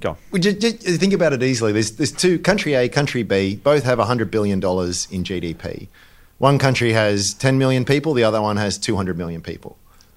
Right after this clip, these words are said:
Speaker 2: And whi-, which one do you wanna live in, right?
Speaker 1: Right, exactly,
Speaker 2: <laughs>
Speaker 1: exactly.
Speaker 2: Which is a richer country. <laughs>
Speaker 1: Yes, yes, exactly. And, and again, we, you know, we, we absolutely should be talking about, and, and I got, I got smashed on Twitter yesterday.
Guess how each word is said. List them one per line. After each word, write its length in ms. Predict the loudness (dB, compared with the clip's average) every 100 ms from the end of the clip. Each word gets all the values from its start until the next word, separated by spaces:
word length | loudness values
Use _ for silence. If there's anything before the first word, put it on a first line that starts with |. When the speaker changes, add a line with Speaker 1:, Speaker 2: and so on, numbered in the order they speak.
| _
Speaker 2:
And 80 | -4
whi-, 60 | 0
which 180 | 0 2
one 120 | 2
do 60 |
you 60 | 2
wanna 180 | 0 0
live 160 | 0
in, 120 | -2 -8 -16 -14
right? 440 | -4 0 0 -2 2
Speaker 1:
Right, 260 | 6 6
exactly, 300 | 2 -2 2
Speaker 2:
<laughs> 20 | 2
Speaker 1:
exactly. 580 | 0 -10 -8 -8 0
Speaker 2:
Which 180 | 0 4
is 120 | 4
a 80 | 6
richer 260 | 4 2 2
country. 520 | 2 2 -2 -6 -6 -8
<laughs> 60 |
Speaker 1:
Yes, 320 | -4 -4 -4 -8
yes, 240 | -10 -10
exactly. 320 | -14 -14 -14 -18 -18 -16 0
And, 120 | 2
and 160 | 4 4
again, 200 | 4 2
we, 120 | 2
you 60 | 2
know, 80 | 2
we, 120 | 2 -2 -6
we 160 | 2 4
absolutely 280 | 4 2 0
should 200 | 0 0
be 80 |
talking 220 | 0 -2 0
about, 140 | -2
and, 120 | -2 -4
and 260 | -2 -4 -6 -18 -6 -4
I 120 | 0
got, 200 | 0 0 0
I 80 | 0
got 160 | 0
smashed 380 | -8 -8 -8 -8
on 100 | -12
Twitter 220 | -6 -4
yesterday. 400 | -4 -6 -6 -8